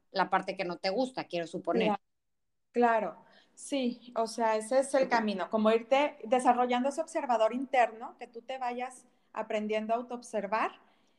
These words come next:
Speaker 2: y tienes este mapa súper rico que te dice, "Mira, por aquí, por acá", o sea, porque finalmente todos vamos o queremos como vivir en plenitud, ¿no?
Speaker 1: Claro.
Speaker 2: Pero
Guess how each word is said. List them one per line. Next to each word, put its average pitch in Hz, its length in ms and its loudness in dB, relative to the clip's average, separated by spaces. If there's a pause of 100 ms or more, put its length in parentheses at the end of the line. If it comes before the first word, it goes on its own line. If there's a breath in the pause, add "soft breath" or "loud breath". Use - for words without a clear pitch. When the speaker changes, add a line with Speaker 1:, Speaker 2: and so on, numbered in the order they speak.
(160)
Speaker 2:
y 294 180 -4
tienes 247 400 0
este 233 240 0
mapa 214 480 0
súper 214 420 -4
rico 214 320 -4
que 214 120 -4
te 208 160 -2
dice, 202 280 -4
"Mira, 196 300 2
por 185 120 0
aquí, 214 300 -4
por 214 200 0
acá", 208 480 -4
o 190 80 -10
sea, 165 280 -6 (460 soft breath)
porque 247 240 6
finalmente 294 880 2 (380)
todos 269 360 4
vamos 269 460 -2 (360)
o 220 140 -6
queremos 226 360 2
como 247 240 2
vivir 208 280 -4
en 214 120 -2
plenitud, 202 640 -2
¿no? 185 300 -8 (380 loud breath)
Speaker 1:
Claro. 165 220 -14
Speaker 2:
Pero 262 520 8